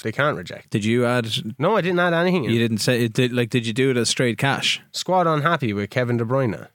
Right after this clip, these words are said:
Speaker 2: Man City in offer for Reina, hundred and eighteen million. Cash money.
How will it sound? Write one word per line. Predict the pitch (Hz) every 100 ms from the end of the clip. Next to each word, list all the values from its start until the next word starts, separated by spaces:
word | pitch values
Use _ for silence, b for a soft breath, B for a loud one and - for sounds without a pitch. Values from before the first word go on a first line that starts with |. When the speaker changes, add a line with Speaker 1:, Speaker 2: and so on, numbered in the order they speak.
| _
Speaker 2:
Man | 123 131 127
City | 143 120 120
in | 113 120 113 -
offer | 120 - 113
for | 101 - 110 104
Reina, | 92 110 107 76
hundred | - 107 110
and | 104
eighteen | 117 110 113 107
million. | 107 101 87 95 -
Cash | 123 131 131 123 -
money. | 117 135 180 107 69